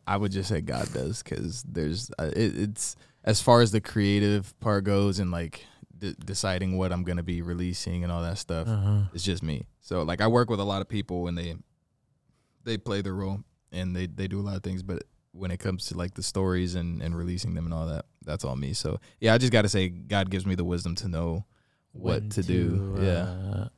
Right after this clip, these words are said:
Speaker 2: when to, like, do you
Speaker 1: When to release something, when to get characters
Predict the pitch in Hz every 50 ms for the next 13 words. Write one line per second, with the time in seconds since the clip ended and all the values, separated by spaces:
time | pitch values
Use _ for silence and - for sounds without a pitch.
0 | _ _ - 117 113 110 101 - - 113 104 98 95 92 - _ _ _ _ _
1 | _ _ _ _ _ 123 113 131 139 143 139 120 113 110 - 98 90 98 101 110
2 | 117 107 - - 120 110 107 - 113 110 107 104 101 98 98 - - 104 95 92
3 | 92 92 90 87 82 - - 101 95 92 - - _ - - _ _ _ - -
4 | 117 104 104 101 - _ 110 101 101 104 104 104 101 101 98 -